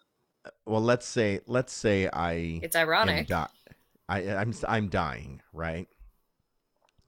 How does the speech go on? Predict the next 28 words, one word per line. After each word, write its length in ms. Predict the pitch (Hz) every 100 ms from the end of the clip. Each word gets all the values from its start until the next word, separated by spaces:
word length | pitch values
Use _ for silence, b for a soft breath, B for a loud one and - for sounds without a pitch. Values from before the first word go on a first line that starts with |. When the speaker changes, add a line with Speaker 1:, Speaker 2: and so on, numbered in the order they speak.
| _ b b
Speaker 1:
Is 140 | 127 117
this 180 | 156
the 160 | - 117
irony 640 | 101 107 120 131 139 139
or 200 | 135 92
is 160 | 90 78
this, 280 | 101 - 95
like, 200 | 82 78 -
is 140 | 92
this 160 | 95 87
the 100 | 90
crazy 480 | - 92 87 76 78
talk? 300 | - 57 - _ _ _ _ _ _ _ _ -
So 120 | 127
let's 320 | 120 139 170
say 260 | - 131 113
I'm 160 | 101 90
dying 420 | 85 67 - - - _ _ _ _ _ _ _ _
and 160 | 110 120
I'm 180 | 139 151
explaining 880 | - - - 131 135 151 156 151
to 160 | - 117
you 260 | 101 104 92
how 400 | - 107 104 101
I'm 200 | 98 87
going 300 | 87 87 85
to 140 | 92
die. 500 | 76 87 71 - -